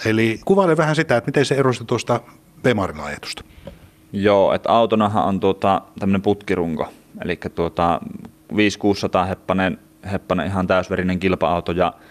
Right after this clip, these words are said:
Speaker 2: ja puhutaan, että tää on niinku lähe-, lähe-, lähempänä näitä nascar, nascar-autoja sitten. Ja tää on niinku mie-, mielenkiintoinen vehe, ku-, kuitenkin painoo se tuhat kaksisataa vaan ja kuljettajan kanssa ja tuota, paljon tehoja ja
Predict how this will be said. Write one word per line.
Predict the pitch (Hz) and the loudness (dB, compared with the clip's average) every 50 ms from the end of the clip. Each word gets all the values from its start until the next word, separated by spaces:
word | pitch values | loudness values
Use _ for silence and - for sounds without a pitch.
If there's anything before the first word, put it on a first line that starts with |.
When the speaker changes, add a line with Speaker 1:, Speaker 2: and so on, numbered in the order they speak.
| - - - - - - _ _ _ | -20 -20 -20 -20 -20 -20 _ _ _
Speaker 2:
ja | 90 85 | -6 -4
puhutaan, | - 87 90 95 87 - 90 87 87 85 | -2 -4 -4 -4 -2 -2 0 0 0 -2
että | 87 - 87 | -4 -6 -4
tää | 80 92 90 | -2 0 0
on | 90 | 0
niinku | 90 90 87 92 | 0 -2 0 0
lähe-, | 92 92 95 90 87 - | 0 0 -2 -2 -2 -2
lähe-, | - 101 101 98 92 95 - - | -4 -2 0 0 -2 -2 -4 -2
lähempänä | 95 101 104 98 95 95 92 | -2 -2 0 0 0 0 0
näitä | 92 92 92 | 0 0 0
nascar, | 95 98 95 92 - - 92 82 - - - - _ _ - | 2 0 0 0 -2 -4 -4 -4 -4 -6 -14 -20 _ _ -6
nascar-autoja | 101 98 95 - - 90 82 - 67 80 76 60 - 57 60 67 | -4 -4 -4 -2 -4 -4 -2 0 0 -2 -2 -2 -4 -6 -6 -6
sitten. | - - 62 - _ - 57 - - - | -8 -10 -14 -12 _ -12 -12 -12 -12 -6
Ja | 85 87 82 82 80 - - - - - _ - - | -4 -2 -2 -2 -2 -4 -8 -14 -20 -20 _ -6 -2
tää | 87 85 | -2 -2
on | 87 87 | 0 -2
niinku | 90 85 - 92 90 87 87 - - - - - - - - - - - - - - _ _ _ _ _ _ - | -4 -4 -2 -2 -2 -2 -2 -4 -8 -16 -20 -20 -20 -20 -20 -20 -20 -20 -20 -20 -20 _ _ _ _ _ _ 0
mie-, | 123 131 131 | 2 2 4
mielenkiintoinen | 131 139 147 147 143 139 123 135 123 131 135 131 131 | 4 2 2 4 2 2 2 0 2 2 2 2 2
vehe, | 139 139 131 131 127 | 0 2 2 0 0
ku-, | - - 127 127 - - - - | 0 2 2 2 2 -2 -6 -2
kuitenkin | - 131 120 123 117 123 120 | 0 2 2 2 0 -2 -2
painoo | - - 123 123 120 117 110 107 107 | 2 2 4 4 4 4 2 0 0
se | 107 | -2
tuhat | 101 - 107 107 101 - | -4 -2 -2 0 0 0
kaksisataa | - 110 101 - - 101 - - 92 92 90 | 0 0 -2 0 -4 -4 -2 0 0 2 2
vaan | 92 90 90 90 90 | 2 2 2 2 2
ja | 90 - - - - _ _ | 0 -2 -4 -10 -20 _ _
kuljettajan | - 101 98 92 90 - - 87 87 87 82 | 0 2 2 2 2 2 0 0 0 0 0
kanssa | 87 87 87 85 - - 87 | -2 -4 -4 -6 -6 -6 -6
ja | 82 82 | -4 -4
tuota, | - - 85 - - | -4 -4 -6 -6 -4
paljon | - 92 95 92 87 87 | -2 0 0 0 -2 -2
tehoja | 85 90 87 92 90 87 87 82 | -4 -4 -2 0 2 2 2 2
ja | 85 85 85 - | 2 2 0 0